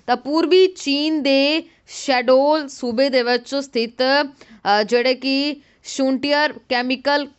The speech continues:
ਗਰੁੱਪ ਨੇ ਪਿਛਲੇ ਜਨਵਰੀ ਦੇ ਵਿੱਚ ਇੱਕ ਐਲਾਨ ਕੀਤਾ ਸੀਗਾ ਕਿ ਜਿਸ ਦੇ ਵਿੱਚ ਉਹਨਾਂ ਨੇ ਕਿਹਾ ਸੀਗਾ ਕਿ ਉਸਨੇ ਕੰਪਨੀ, ਅ, ਜਿਹੜੀ ਕਿ ਕੰਪਨੀ ਦੀ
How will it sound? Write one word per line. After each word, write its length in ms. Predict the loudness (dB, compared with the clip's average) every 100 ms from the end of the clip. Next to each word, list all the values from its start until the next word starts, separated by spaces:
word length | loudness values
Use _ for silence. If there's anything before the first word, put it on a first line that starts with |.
| -4
ਗਰੁੱਪ 300 | -4 -2 -2
ਨੇ 380 | 2 0 0 -4
ਪਿਛਲੇ 420 | -8 -6 -2 0
ਜਨਵਰੀ 580 | 0 -2 -4 -4 -4 -6 -8 -4
ਦੇ 120 | -2
ਵਿੱਚ 240 | -2 0
ਇੱਕ 200 | -2 0
ਐਲਾਨ 360 | 0 0 0 -4
ਕੀਤਾ 340 | -6 -4 -4
ਸੀਗਾ 400 | -2 -4 -2 -2
ਕਿ 120 | 0
ਜਿਸ 240 | -2 -2 -2
ਦੇ 100 | -2
ਵਿੱਚ 140 | -2
ਉਹਨਾਂ 140 | -4 -4
ਨੇ 100 | -6
ਕਿਹਾ 320 | -4 -2 -2
ਸੀਗਾ 420 | -4 -2 0 -2 -4 -20 -10
ਕਿ 100 | -4
ਉਸਨੇ 340 | -4 -4 -4 -2
ਕੰਪਨੀ, 720 | -2 -4 -4 -2 -2 -4 -6 -14 _ -2 0 0
ਅ, 40 |
ਜਿਹੜੀ 300 | 0 -2 -2
ਕਿ 160 | -4 -4
ਕੰਪਨੀ 500 | -4 -4 -2 -2 -2
ਦੀ 320 | -2 -2